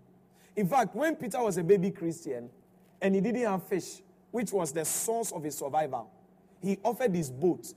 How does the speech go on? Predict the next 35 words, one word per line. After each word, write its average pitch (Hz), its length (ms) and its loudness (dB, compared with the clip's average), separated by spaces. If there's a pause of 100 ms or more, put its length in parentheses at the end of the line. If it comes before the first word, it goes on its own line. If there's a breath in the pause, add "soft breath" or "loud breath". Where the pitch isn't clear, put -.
(160 loud breath)
That 247 140 4
was 214 160 4
when 214 180 4
he 180 80 2
said, 180 280 -2 (160 loud breath)
"Sit - 380 -2
inside 214 440 2
my 151 160 0
boat 165 360 0
and 147 200 -4
do 165 120 -4
church - 480 -8 (220)
inside 175 380 0
my 131 140 -4
boat. 123 340 -4 (180 loud breath)
I 147 120 0
am 147 120 0
hungry, 156 460 0 (200 loud breath)
but 127 220 -4 (260)
I 120 120 -8
will 123 160 -6
listen 135 320 -10
to 123 100 -14
your 101 140 -6
word." 95 240 -10 (2250)
That 175 240 2
shows 170 280 0
that 143 120 2
he 147 60 0
had 170 160 2
this 135 260 -6
trust 196 320 -10
in 127 100 -10
Jesus 127 360 -12
Christ. - 340 -18